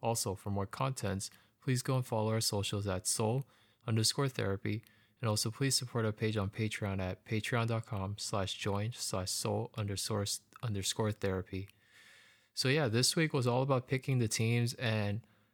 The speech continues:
while most made sense, there were actually a lot of, couple contestants that kinda shocked me in terms of who was picked up and who was also eliminated. And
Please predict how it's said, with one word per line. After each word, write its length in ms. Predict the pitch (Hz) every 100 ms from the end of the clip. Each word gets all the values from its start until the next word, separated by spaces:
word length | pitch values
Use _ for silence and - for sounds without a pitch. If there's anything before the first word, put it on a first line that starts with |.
| _ _ 120
while 360 | 117 120 120
most 460 | 117 131 170 - -
made 400 | 104 117 123 117
sense, 640 | - - 139 123 104 98
there 180 | - 120
were 140 | 143 131
actually 340 | 143 - 185
a 60 | 127
lot 240 | 113 120
of, 160 | 117 -
couple 280 | 139 147
contestants 680 | 123 117 110 117 113 - 107
that 160 | - 107
kinda 220 | - 110
shocked 480 | - - 104 101 -
me 100 | 101
in 100 | 98
terms 360 | - 107 101 101
of 180 | 95 - - _
who 300 | - 117 113
was 140 | 101
picked 400 | - 110 - -
up 380 | 107 107 107 - - - _ _ _
and 220 | - 104 98
who 100 | 117
was 160 | 104
also 240 | 104 - 98
eliminated. 680 | 104 120 113 95 92 95
And 500 | 107 101 98 98 95